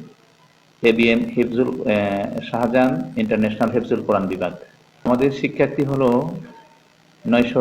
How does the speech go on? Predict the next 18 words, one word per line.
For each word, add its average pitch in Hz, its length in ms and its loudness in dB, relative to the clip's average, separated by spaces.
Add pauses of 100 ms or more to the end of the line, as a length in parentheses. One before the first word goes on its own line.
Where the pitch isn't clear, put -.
(160)
পঁয়তাল্লিশ 113 460 2
জন, 95 140 -6 (640)
প্রায় 117 220 6
এক 113 120 0
হাজারের 110 360 -2
কাছাকাছি 104 440 -6 (260)
ইনশাআল্লাহ। - 400 -14 (1080)
আমাদের 143 300 0
শিক্ষক - 420 -8 (100)
স্টাফ 135 360 2 (460)
হওয়ার 123 180 4
কথা 127 220 -4
ছিল 139 240 -4
সরকারি 127 420 0 (100)
বিধি 117 240 -2
অনুযায়ী 117 320 2 (380)
ছাব্বিশ 117 400 2
জন, 92 140 -6